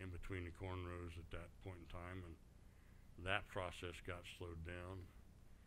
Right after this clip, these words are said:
And because we were expecting some other things, this process got slowed down. So, um, we didn't get this process finished till basically the first of September. We had it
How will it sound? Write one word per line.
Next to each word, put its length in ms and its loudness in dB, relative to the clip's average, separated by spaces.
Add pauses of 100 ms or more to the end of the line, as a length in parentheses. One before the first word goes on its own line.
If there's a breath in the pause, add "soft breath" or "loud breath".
(840 loud breath)
And 180 -2
because 460 6 (320)
we 160 4
were 80 -2
expecting 560 4 (100)
some 140 0
other 320 0
things, 320 2 (680 loud breath)
this 160 6
process 540 0 (100)
got 160 2 (160)
slowed 240 0
down. 320 -2 (160)
So, 80 -2 (640 loud breath)
um, 300 -2 (1700)
we 140 0 (180)
didn't 420 2
get 220 2
this 180 0 (220)
process 480 -2
finished 480 -4
till 180 -4 (760 loud breath)
basically 400 0
the 140 -2
first 300 -2
of 80 -2
September. 640 0
We 160 0
had 220 2
it 100 -4